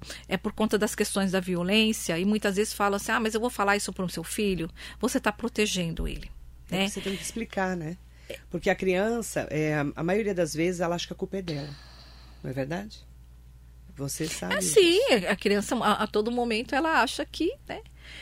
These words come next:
Speaker 1: é, é, é bem complexo.
Speaker 2: Por isso que é difícil de falar também sobre esse assunto. Marcelo Fernandes, bom dia, Marilei, bom dia, secretária Celeste. Trabalho diferenciado,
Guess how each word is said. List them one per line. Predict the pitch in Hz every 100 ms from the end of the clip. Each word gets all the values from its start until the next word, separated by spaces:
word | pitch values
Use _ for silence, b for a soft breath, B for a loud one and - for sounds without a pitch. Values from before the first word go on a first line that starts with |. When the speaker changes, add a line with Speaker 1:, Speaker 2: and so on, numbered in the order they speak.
| B
Speaker 1:
é, | - - - - -
é, | 196 196 185
é |
bem | 180 240
complexo. | 294 294 190 165 -
Speaker 2:
Por | 170
isso | 175
que | -
é |
difícil | 190 165 180 165
de | 160
falar | 185 156 127 117
também | - 143 127
sobre | - 139
esse | 135 -
assunto. | 123 - - - - B B B B
Marcelo | 170 170 208 180
Fernandes, | 170 175 165 180 214 175
bom | 180
dia, | 170
Marilei, | 160 147 151
bom | 170 160
dia, | 151
secretária | 151 151 139 143 143
Celeste. | 143 147 170
Trabalho | - 156 151
diferenciado, | 147 - 143 143 - 151 160 170